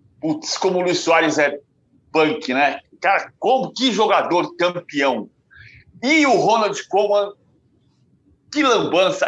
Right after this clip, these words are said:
Ele, o Koeman termina dizendo que o Barcelona não tem elenco à altura do clube, ele também não tem técnico à altura do clube. O que que o Koeman fez como treinador na carreira dele? Ele fez um bom time na Holanda agora recentemente, mas assim, não tem. O, o,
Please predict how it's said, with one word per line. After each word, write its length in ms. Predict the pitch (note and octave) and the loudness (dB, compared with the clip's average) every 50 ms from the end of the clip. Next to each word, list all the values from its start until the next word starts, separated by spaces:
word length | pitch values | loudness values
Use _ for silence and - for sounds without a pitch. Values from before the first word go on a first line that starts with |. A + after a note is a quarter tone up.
| - C4+ | 2 2
Ele, 200 | D4+ F4 D#4 G#3 C#4 | 2 0 -2 -2 -2
o 240 | C#4 C#4+ D#4 - | -2 -2 -2 -2
Koeman 320 | - - D#4 D#4+ E4 D#4 - | -2 -2 -2 0 0 0 0
termina 380 | C#4+ D#4 - D#4 D#4+ D4+ C#4 | 0 -2 -2 -2 -2 0 -2
dizendo 400 | B3+ G3 A3 G#3+ - C4+ D4+ C#4 | -2 -2 -4 -4 -4 -4 -4 -4
que 100 | - - | -6 -6
o 40 | C4+ | -2
Barcelona 640 | G#3+ B3+ A#3 - - B3+ A3+ A3+ A3 A3+ B3 B3 B3+ | 0 0 0 0 0 0 0 2 2 0 0 0 0
não 140 | B3 A#3+ A#3 | -2 -4 -4
tem 220 | - - A#3+ A#3+ A3+ | -4 -2 -2 0 2
elenco 380 | G#3 F#3 F#3+ A3 G#3 G3+ A#3 | 2 2 2 0 0 -2 -2
à 20 | A3 | -2
altura 380 | G#3 G3+ G3+ - G#3+ A3 G#3+ | -2 -2 -4 -6 -6 -6 -6
do 120 | G#3+ F#3 - | -6 -8 -10
clube, 260 | - - G#3 G3+ C4 | -10 -10 -8 -6 -6
ele 80 | B3+ | -6
também 180 | C4 B3+ D#4+ E4+ | -4 -4 -4 -2
não 140 | F4 D#4 - | -4 -2 -2
tem 200 | D#4+ E4 - - | -2 -2 -2 0
técnico 440 | - C#4 D4+ C#4+ C#4+ C4 A#3 A#3+ A3+ | 0 2 2 2 0 -2 -2 -2 -4
à 20 | |
altura 240 | A3 A3 A3 G#3 G#3+ | -4 -4 -4 -6 -4
do 100 | G3+ G3+ | -4 -6
clube. 420 | G3+ - G#3 A#3 A#3+ - C4 - _ _ _ _ _ _ _ _ _ _ _ _ _ | -4 -4 -4 -4 -4 -6 -10 -20 _ _ _ _ _ _ _ _ _ _ _ _ _
O 120 | - - A3+ | -8 -6 -4
que 120 | - A#4 | -2 -2
que 80 | - G#4 | 0 0
o 100 | G#4 - | -2 0
Koeman 440 | - C4+ C#4+ D4 D4 C#4+ C#4 C4 - | 2 2 2 4 4 2 2 0 0
fez 280 | - B3+ C4 B3+ - | 0 0 -2 -2 -2
como 180 | A#3+ A#3 A3+ A#3 | -4 -6 -6 -4
treinador 520 | A#3 A#3+ A#3 A3 G3 F3+ - G3+ A3 A3+ | -2 -2 0 0 0 0 0 0 0 0
na 100 | A3+ G#3 | 0 0
carreira 340 | - G3+ F#3+ G3 A3 G3+ F#3 | 0 0 2 2 2 0 0
dele? 200 | - - F#3+ F#3 | -2 -2 -4 -6
Ele 80 | G3 - | -6 -8
fez 120 | B3 A#3 | -10 -10
um 80 | A#3 A3+ | -6 -4
bom 180 | G#3 G#3 G#3 G3+ | -4 -2 -2 -4
time 180 | - - G#3 | -6 -6 -2
na 80 | G3 G3+ | 0 0
Holanda 320 | F#3 E3 E3 D#3+ D#3 D3+ | 2 2 2 2 0 0
agora 200 | C#3 C#3+ C#3+ C#3 | 0 0 0 0
recentemente, 680 | C3+ C#3+ C#3 - - D3+ - - - C3+ C3+ C3 - - - | 0 -2 -6 -10 -14 -14 -14 -10 -6 -6 -6 -6 -6 -6 -4
mas 160 | C#3+ D3 D3 | -4 -4 -6
assim, 260 | D3 - G3+ - - _ _ _ _ _ _ _ | -8 -10 -12 -12 -14 _ _ _ _ _ _ _
não 220 | - C4 C4 C4 - | -4 -4 -4 -2 0
tem. 500 | A#3 A#3+ C4+ C#4 C#4 G#3+ D#3 - - - _ _ _ _ _ _ _ _ - - - | 0 0 2 2 0 -2 -4 -6 -10 -16 _ _ _ _ _ _ _ _ -16 -6 -4
O, 60 | D#3+ | -2
o, 920 | F3 F3+ D#3 G3 - - F3+ F#3 F#3 E3 D#3+ C#3+ D3+ D#3 D3 - - - | -2 0 -2 -2 -4 -2 -2 0 0 0 0 0 0 0 0 -2 -2 -6